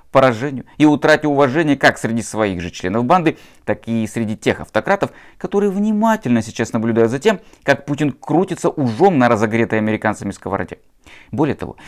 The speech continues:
Вашингтон предупредил Кремль о том, что дальнейшее наращивание России своих военных сил и тем более агрессия против Украины приведёт к аналогичным шагам со стороны С Ш А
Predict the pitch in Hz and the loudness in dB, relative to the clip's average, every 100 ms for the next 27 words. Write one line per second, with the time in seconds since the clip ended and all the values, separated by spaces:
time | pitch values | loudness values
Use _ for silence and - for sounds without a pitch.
0 | - 131 160 160 170 165 147 151 147 151 | 0 0 2 0 0 0 -2 -2 -4 -4
1 | 160 165 156 160 196 - - 170 - 151 | 0 0 0 0 -2 -4 -2 -2 2 4
2 | 165 196 165 - 110 139 139 120 104 104 | 4 4 0 0 0 2 2 0 -4 0
3 | 120 139 131 - 127 - 127 120 127 - | 0 0 -6 -6 -4 0 0 2 -2 -2
4 | 190 - 127 - 160 123 98 98 67 - | -8 -6 -8 -4 -4 -4 -4 -4 -4 -8
5 | - 123 139 160 151 - 92 - 82 - | 0 2 4 4 2 0 -4 -6 -12 -12
6 | 98 110 90 69 - _ _ _ - 110 | -8 -4 -4 -4 -14 _ _ _ -4 -2
7 | 104 117 - - - 156 160 160 101 - | 0 -2 -6 -4 0 0 0 -4 -8 -10
8 | 107 - 110 110 - - 120 131 135 147 | -12 -10 -8 -10 -12 -10 -8 -8 -10 -12
9 | - 98 | -6 -6